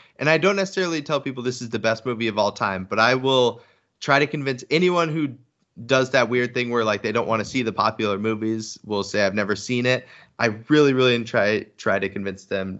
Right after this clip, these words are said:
to see it. I just think it's so interesting. Like, Farrell's great. The supporting performances are great. Um, it's also just super visually interesting. Like you guys were talking about, the stop motion is, is really cool.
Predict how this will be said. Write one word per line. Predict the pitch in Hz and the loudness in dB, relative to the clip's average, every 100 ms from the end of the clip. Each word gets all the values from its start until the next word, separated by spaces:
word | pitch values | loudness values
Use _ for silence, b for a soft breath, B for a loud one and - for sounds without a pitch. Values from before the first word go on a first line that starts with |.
| - | -14
to | - 98 98 90 b b b b | -8 -6 -4 -6 b b b b
see | - 147 | 2 4
it. | 127 | 6
I | 135 | 4
just | 147 208 | 2 0
think | 294 285 | 0 -4
it's | 277 | 0
so | - 220 208 190 b b b b _ | 4 6 6 2 b b b b _
interesting. | 180 190 175 135 117 | 2 2 -2 -2 -2
Like, | 104 - - | -2 -4 0
Farrell's | 175 196 165 | 2 2 0
great. | - 151 160 156 - - | 2 4 4 2 -4 2
The | 120 117 | 2 2
supporting | 117 139 156 | -2 -2 -2
performances | 151 131 139 139 131 135 | -2 -2 0 -2 -2 -2
are | 131 | 0
great. | 123 123 123 127 - b b b - | 4 4 6 2 -2 b b b 2
Um, | 127 123 | 2 2
it's | 139 | 2
also | 170 170 | 0 0
just | 175 160 - - _ - | -4 -4 -8 -18 _ -18
super | - 170 180 143 | -10 -2 0 0
visually | 98 127 127 160 151 117 | 4 4 4 2 4 2
interesting. | 113 160 151 160 185 185 | 0 -2 0 2 4 4
Like | 147 - | 2 2
you | 117 | 2
guys | 110 | 2
were | 110 | 4
talking | 113 113 | 2 6
about, | 110 104 | 4 4
the | - | 0
stop | - 87 | 2 2
motion | 113 196 190 185 170 | 6 4 6 2 2
is, | 147 127 | 0 0
is | 117 120 | 2 2
really | 120 127 127 | 4 6 6
cool. | 123 151 151 147 147 | 4 2 6 6 6